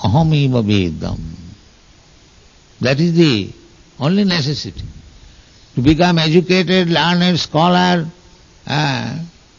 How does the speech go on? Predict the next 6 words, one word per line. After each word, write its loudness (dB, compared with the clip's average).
uh, -8
learned -2
in -4
Veda, -2
Vedas, 0
Chaturvedi, 4